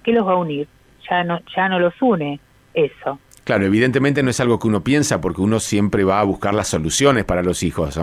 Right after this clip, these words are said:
Speaker 2: de manera consciente. Es algo que uno no está pensando en eso.
Speaker 1: No, claro que no. No, no.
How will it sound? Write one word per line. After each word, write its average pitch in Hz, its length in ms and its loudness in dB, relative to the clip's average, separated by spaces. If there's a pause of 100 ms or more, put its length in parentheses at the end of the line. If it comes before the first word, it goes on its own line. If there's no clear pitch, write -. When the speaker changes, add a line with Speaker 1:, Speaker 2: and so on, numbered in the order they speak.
(140)
Speaker 2:
de 87 120 0
manera 95 280 0
consciente. 87 680 -4 (320)
Es 85 200 -4
algo 101 180 2
que 98 80 -2
uno 104 120 0
no 98 100 2
está 123 260 -4
pensando 90 520 -2
en 85 80 -2
eso. 78 340 -8 (360)
Speaker 1:
No, 196 1080 2
claro 190 280 2
que 160 100 -2
no. 180 460 2 (260)
No, 175 180 -2
no. 175 420 0